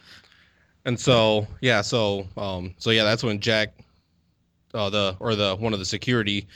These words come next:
approaches Jack, um, and Jack starts to reach for his gun, and that's when the guy takes Jack down. And so,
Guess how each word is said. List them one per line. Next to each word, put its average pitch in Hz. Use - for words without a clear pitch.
approaches 107
Jack, 98
um, 92
and 95
Jack 107
starts 135
to 110
reach 113
for 101
his 95
gun, 117
and 101
that's 104
when 101
the 95
guy 98
takes 107
Jack 95
down. 95
And 104
so, 92